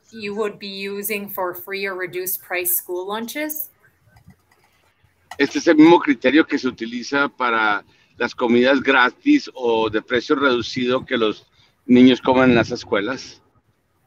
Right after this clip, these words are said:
Speaker 1: The wic program uses gross income to determine income eligibility. So, for example, a family size of four would need to make less than fifty-one thousand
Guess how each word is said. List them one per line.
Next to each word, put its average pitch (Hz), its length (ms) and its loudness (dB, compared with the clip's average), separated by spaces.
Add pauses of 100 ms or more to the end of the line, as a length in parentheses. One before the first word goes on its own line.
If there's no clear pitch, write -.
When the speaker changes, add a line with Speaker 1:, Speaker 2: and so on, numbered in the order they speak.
(840)
Speaker 1:
The 240 100 -6
wic 254 240 -6
program 269 420 -4
uses 247 380 -6
gross 202 500 -6
income 208 440 -8
to 233 120 -12
determine 202 520 -8
income 202 420 -12
eligibility. 233 920 -6
So, 233 220 -2
for 226 280 0
example, 233 600 -4
a 202 100 -2
family 202 360 -4
size 233 320 -2
of 240 140 -6
four 208 420 -4 (300)
would 226 160 -2
need 226 220 -4
to 233 100 -8
make 220 200 -6
less 196 280 -2
than 214 240 -6
fifty-one 226 600 -6
thousand 220 600 -4